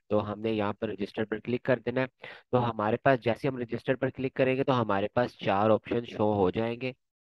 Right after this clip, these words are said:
यहाँ पर हमारे पास चार option show हो चुके हुए हैं, ठीक है। पहला get starting,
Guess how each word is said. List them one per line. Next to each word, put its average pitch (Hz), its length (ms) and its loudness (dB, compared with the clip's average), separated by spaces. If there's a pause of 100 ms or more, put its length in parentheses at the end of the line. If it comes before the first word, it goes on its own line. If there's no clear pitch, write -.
(960)
यहाँ 117 360 2
पर 156 120 6
हमारे 117 280 0
पास 120 300 2
चार 107 260 4
option 113 300 2
show 117 240 4
हो 101 180 2
चुके 127 260 -4
हुए 113 200 2
हैं, 120 160 -6
ठीक 113 160 -6
है। 123 140 0 (140)
पहला 113 300 0
get 113 280 0
starting, 101 480 0